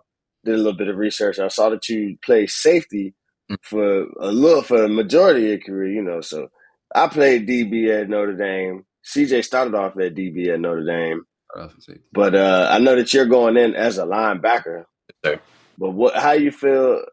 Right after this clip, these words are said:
Speaker 1: how do you feel about, you know, your experience at safety, and what is that, what do you think that's gonna do to help you as a linebacker moving forward?
Speaker 2: I feel like the safety is,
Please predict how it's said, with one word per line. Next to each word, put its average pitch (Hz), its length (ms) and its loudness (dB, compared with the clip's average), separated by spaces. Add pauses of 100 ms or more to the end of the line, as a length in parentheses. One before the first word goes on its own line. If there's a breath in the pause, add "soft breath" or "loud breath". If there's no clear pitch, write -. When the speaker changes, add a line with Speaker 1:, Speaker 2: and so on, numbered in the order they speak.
Speaker 1:
how 135 140 -2
do 139 60 -6
you 131 80 -6
feel 120 240 -2
about, 110 500 -2 (100)
you 113 100 -6
know, 110 100 -4
your 107 180 -2
experience 110 520 -4
at 98 160 -2
safety, 98 520 -4
and 92 140 -6
what 101 180 -2
is 92 120 -8
that, 98 300 -2 (260)
what 104 140 -6
do 104 80 -8
you 95 40 -6
think 95 200 -2
that's 98 180 0
gonna 95 220 0
do 98 100 -4
to 90 180 -2
help 107 220 2
you 98 200 2
as 90 160 2
a 85 40 -8
linebacker 80 580 -4
moving 78 300 -12
forward? 82 300 -2 (420)
Speaker 2:
I 107 100 0
feel 160 180 2
like 120 280 0
the 98 80 -14
safety 113 760 -4
is, 101 300 -10